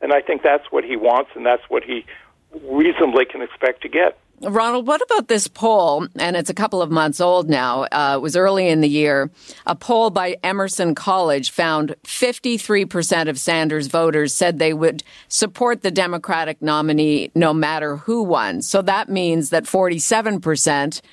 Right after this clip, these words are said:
Speaker 2: might not support the alternative candidate. What, what does that mean?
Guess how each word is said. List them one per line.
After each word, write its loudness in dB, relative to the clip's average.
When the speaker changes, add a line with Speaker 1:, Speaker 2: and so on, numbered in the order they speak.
Speaker 2:
might 2
not 0
support 0
the 2
alternative 0
candidate. -2
What, -4
what -4
does 0
that 0
mean? -2